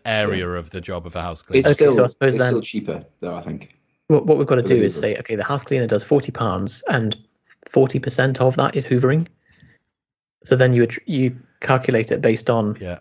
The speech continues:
Speaker 1: yeah, yeah, yeah, yeah. Okay, um,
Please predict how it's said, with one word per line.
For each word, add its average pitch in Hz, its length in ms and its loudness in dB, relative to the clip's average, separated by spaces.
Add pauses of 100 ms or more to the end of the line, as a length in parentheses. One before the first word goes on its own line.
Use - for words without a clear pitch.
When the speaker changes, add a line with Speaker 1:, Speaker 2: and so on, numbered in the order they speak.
(140)
Speaker 1:
yeah, 82 220 -10 (100)
yeah, 80 180 -14 (280)
yeah, 78 160 -14 (540)
yeah. 80 160 -16 (600)
Okay, 131 420 2 (100)
um, 120 560 2